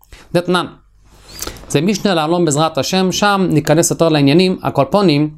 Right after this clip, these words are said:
הכלל הוא כשיש עיר שיש בה שישים ריבוי,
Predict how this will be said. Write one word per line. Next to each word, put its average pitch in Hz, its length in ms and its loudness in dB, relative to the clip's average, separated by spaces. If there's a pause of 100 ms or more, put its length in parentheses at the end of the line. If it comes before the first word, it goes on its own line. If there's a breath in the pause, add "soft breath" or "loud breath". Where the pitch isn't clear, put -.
(240 loud breath)
הכלל 156 400 0
הוא 147 260 2
כשיש 160 480 0
עיר 151 260 2 (140)
שיש 156 260 0
בה 156 140 2
שישים 190 380 0
ריבוי, 120 280 2